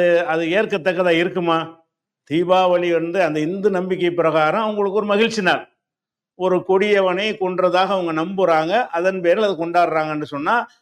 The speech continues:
அந்த கொண்டாட்டத்தை தான் எடுத்துக்கணுமே தவிர, ஒருத்தன் திடீர்னு கிளம்பி அதுக்கு முன்னாடி நரகாசுரன் என்னென்னலாம் செஞ்சான், எவ்வளவு தேவர்களை அழித்தான், எவ்வளவு பெண்களை வந்து சூறையாடினான், அப்படி இப்படின்னு எடுத்து வைத்து,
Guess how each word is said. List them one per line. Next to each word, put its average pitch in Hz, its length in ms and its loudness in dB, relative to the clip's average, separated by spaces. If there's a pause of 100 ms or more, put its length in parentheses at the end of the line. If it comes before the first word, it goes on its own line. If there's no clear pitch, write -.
(140)
அந்த 160 160 0
கொண்டாட்டத்தை 196 800 0
தான் 202 180 -2
எடுத்துக்கணுமே 170 560 -4
தவிர, 143 320 -2 (640)
ஒருத்தன் 190 340 -2
திடீர்னு 196 300 0
கிளம்பி 190 500 2
அதுக்கு 170 240 0
முன்னாடி 180 360 -4
நரகாசுரன் 170 640 0
என்னென்னலாம் 175 500 0
செஞ்சான், 156 420 -2 (480)
எவ்வளவு 190 400 2
தேவர்களை 175 520 2
அழித்தான், 160 540 -2 (440)
எவ்வளவு 185 300 2
பெண்களை 180 400 0
வந்து 175 320 -2 (120)
சூறையாடினான், 165 800 0
அப்படி 160 240 -4
இப்படின்னு 175 360 0
எடுத்து 170 220 -2
வைத்து, 175 320 2